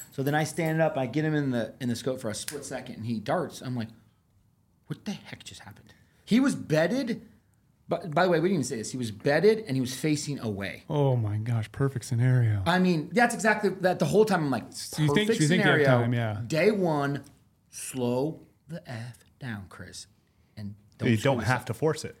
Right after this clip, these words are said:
Speaker 3: It's day
Speaker 1: Don't
Speaker 3: one,
Speaker 1: force this.
Speaker 3: bedded, looking away.
Speaker 1: Best bull. Don't screw this up. And, and I'm like, "What just happened?" He's like, "He winded us." And I'm like,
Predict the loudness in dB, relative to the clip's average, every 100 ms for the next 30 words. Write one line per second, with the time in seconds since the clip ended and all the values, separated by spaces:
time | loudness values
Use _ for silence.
0 | _ -8 2 4 4 4 0 0 -6 -4
1 | -2 0 0 0 -2 0 -2 -2 -6 -4
2 | 0 0 0 -2 0 0 -4 -8 _ _
3 | _ -6 -4 -4 -4 -4 -2 -2 0 -2
4 | -6 -20 _ _ _ _ _ _ _ _
5 | -10 -4 -2 -2 -4 -6 -12 -20 _ _
6 | _ _ _ _ _ _ _ -14 -8 -8
7 | -10 -8 -8 -4 -6 -6 -10 -12 -14 -16
8 | -16 -20 -20 -20 -20 -20 -18 -20 _ -12
9 | -10 -10 -12